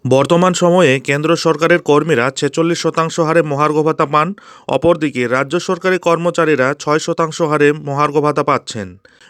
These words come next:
রাজ্য সরকারি কর্মচারীদের দাবি অনুসারে বকেয়া এখনও প্রায় চল্লিশ শতাংশ। এই কারণেই রাজ্য সরকারি কর্মচারীরা ক্ষুব্ধ হয়ে উঠেছে। ডিএ পাওয়ার দাবিতে তারা আমরণ সংগ্রাম চালিয়ে যাচ্ছে।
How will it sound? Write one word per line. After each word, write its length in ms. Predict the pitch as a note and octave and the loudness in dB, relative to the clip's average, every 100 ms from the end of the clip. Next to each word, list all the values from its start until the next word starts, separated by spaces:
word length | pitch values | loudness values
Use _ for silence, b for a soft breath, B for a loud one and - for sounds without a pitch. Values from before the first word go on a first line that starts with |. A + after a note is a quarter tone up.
| - | -4
রাজ্য 320 | C#3 C#3 E3+ | -2 -2 -4
সরকারি 400 | - E3 F3+ E3+ | -2 -4 -2 -4
কর্মচারীদের 720 | E3+ D3 D#3+ E3 E3 D#3+ D#3+ | -4 -4 -4 -4 -4 -4 -4
দাবি 300 | C#3 C3 D#3+ | -2 -2 -2
অনুসারে 480 | D#3+ E3+ F3 C#3 B2+ | -4 -4 -4 -2 -2
বকেয়া 480 | B2 C#3 D#3+ D#3+ D#3+ | -4 -4 -2 -2 -2
এখনও 400 | C#3+ C#3 E3 D#3 | -4 -4 -4 -4
প্রায় 300 | C#3+ C#3 C3 | -2 0 -2
চল্লিশ 480 | C3 D3+ D#3 E3 - | -2 -2 -2 -4 -4
শতাংশ। 440 | D#3 D#3 C#3+ - A2+ F2+ B B B B - | -2 -2 -2 -6 -8 -10 B B B B -6
এই 140 | D3+ | -4
কারণেই 520 | D3+ D#3 E3 C#3+ C#3+ | -2 0 0 -2 -4
রাজ্য 340 | C#3+ C#3 C#3+ E3+ | -2 -2 -2 -6
সরকারি 440 | - D#3 E3+ E3+ | -4 -4 -2 -4
কর্মচারীরা 720 | D#3 D3+ D3+ D#3+ E3 E3 C#3+ | -2 -2 -2 -4 -2 0 0
ক্ষুব্ধ 380 | C#3 - D3+ C#3+ | -2 -6 -6 0
হয়ে 260 | E3+ D#3+ D#3+ | 4 6 4
উঠেছে। 500 | D#3 D#3+ D3+ D#3+ F3 B B | 4 0 0 -2 -2 B B
ডিএ 160 | D3 F3 | -2 0
পাওয়ার 280 | E3+ E3 D#3+ | 2 2 2
দাবিতে 400 | D3+ E3 C#3+ C3 | 0 0 0 0
তারা 320 | C3+ C3 C#3 | 0 0 0
আমরণ 320 | D#3 D#3+ E3 | 0 0 -2
সংগ্রাম 440 | D#3+ D3+ D3 D#3+ D#3 | -2 -6 -2 -4 -2
চালিয়ে 340 | D3+ D3+ D#3 | -2 0 0
যাচ্ছে। 500 | D#3 D3 - A#2 | 0 -2 -4 -6